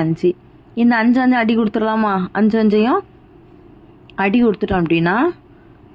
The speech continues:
மூணு ஸ்கொயர் கிடைக்கும். மூணு ஸ்கொயர் எவ்வளோ? மூணு பெருக்கல்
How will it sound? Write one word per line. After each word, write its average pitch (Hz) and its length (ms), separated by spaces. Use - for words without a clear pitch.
மூணு 277 260
ஸ்கொயர் 196 440
கிடைக்கும். 165 380
மூணு 254 320
ஸ்கொயர் 247 260
எவ்வளோ? 233 160
மூணு 233 240
பெருக்கல் 214 320